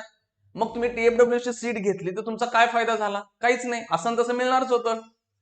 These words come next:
मग त्या विद्यार्थ्यांना, मुलांना मिळू देत ना. प्लस ईडब्ल्यूएस च्या सहा सीट, अशा टोटल सिक्स्टी नाईन सीट्स असतील इथे. ठीक आहे, हा सीट मॅट्रिक्स.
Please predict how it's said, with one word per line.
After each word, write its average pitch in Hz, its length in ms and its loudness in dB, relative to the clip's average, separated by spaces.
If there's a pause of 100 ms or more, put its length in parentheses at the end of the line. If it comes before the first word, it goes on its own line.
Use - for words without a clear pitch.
मग 151 120 -10
त्या 196 80 2
विद्यार्थ्यांना, 220 580 0
मुलांना 277 380 0
मिळू 226 220 -2
देत 151 180 -4
ना. 202 120 -6 (640)
प्लस 240 260 2
ईडब्ल्यूएस 220 640 0 (540)
च्या 196 120 0
सहा 151 220 0
सीट, 131 160 -12 (100)
अशा 170 200 -4
टोटल 214 300 -4
सिक्स्टी 170 300 -10
नाईन 180 180 -6
सीट्स - 280 -10
असतील - 240 -10
इथे. - 160 -14 (680)
ठीक - 180 -6
आहे, - 440 -8 (640)
हा 151 120 -2
सीट 196 220 -2
मॅट्रिक्स. 202 380 -2